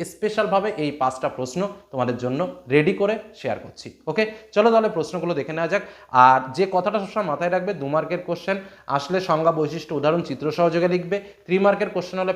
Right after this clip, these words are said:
পাঁচটা পয়েন্টে উত্তর করবে, পার্থক্য লিখলে বিষয় উল্লেখ করে পার্থক্য লিখবে, এই কাজগুলো কিন্তু অবশ্যই করবে। ফাইভ মার্কের প্রশ্ন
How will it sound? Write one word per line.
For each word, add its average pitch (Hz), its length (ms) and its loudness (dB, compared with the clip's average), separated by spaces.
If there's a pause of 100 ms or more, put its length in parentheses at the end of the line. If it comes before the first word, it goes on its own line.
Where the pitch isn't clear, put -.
পাঁচটা 139 260 0
পয়েন্টে 170 320 0
উত্তর 170 280 -4
করবে, 185 220 0 (140)
পার্থক্য 185 400 -2
লিখলে 190 260 -4
বিষয় 151 400 0
উল্লেখ 156 260 -2
করে 190 140 -2
পার্থক্য 185 480 -4
লিখবে, 190 320 0 (380)
এই 233 180 4
কাজগুলো 170 420 0
কিন্তু 185 240 -4
অবশ্যই 131 400 -4
করবে। 101 220 -6 (260)
ফাইভ 156 260 6
মার্কের 180 300 0
প্রশ্ন 185 180 -6